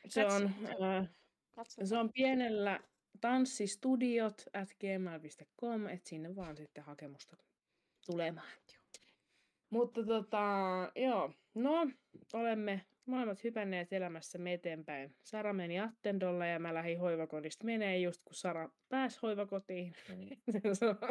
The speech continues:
Speaker 1: luonnollinen jatko.
Speaker 2: Kyllä. Mutta tota, tässä on kans käynyt sellainen tapahtuma,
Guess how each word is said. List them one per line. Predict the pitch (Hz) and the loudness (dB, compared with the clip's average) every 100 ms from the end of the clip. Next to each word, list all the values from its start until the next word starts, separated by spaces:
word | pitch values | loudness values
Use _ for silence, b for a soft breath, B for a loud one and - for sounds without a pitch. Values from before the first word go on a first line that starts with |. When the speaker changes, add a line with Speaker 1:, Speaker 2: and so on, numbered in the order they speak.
| 262 _ | -6 _
Speaker 1:
luonnollinen | 214 196 180 165 160 160 | 4 4 4 0 -2 0
jatko. | 156 147 - _ _ _ _ _ _ _ _ _ _ _ _ | -2 -4 -12 _ _ _ _ _ _ _ _ _ _ _ _
Speaker 2:
Kyllä. | 226 214 190 185 196 _ _ b b b b _ _ _ _ _ | -14 -14 -12 -14 -18 _ _ b b b b _ _ _ _ _
Mutta | 208 - _ - | -20 -20 _ -20
tota, | 196 _ 196 190 - _ _ _ _ _ _ | -20 _ -16 -16 -18 _ _ _ _ _ _
tässä | 302 294 330 | -6 -4 -6
on | 277 | -6
kans | 262 254 - | -4 -6 -6
käynyt | 240 226 226 | -8 -8 -10
sellainen | 277 262 240 214 196 | -10 -8 -8 -10 -16
tapahtuma, | 202 - 202 - 208 190 185 | -20 -16 -16 -16 -18 -16 -18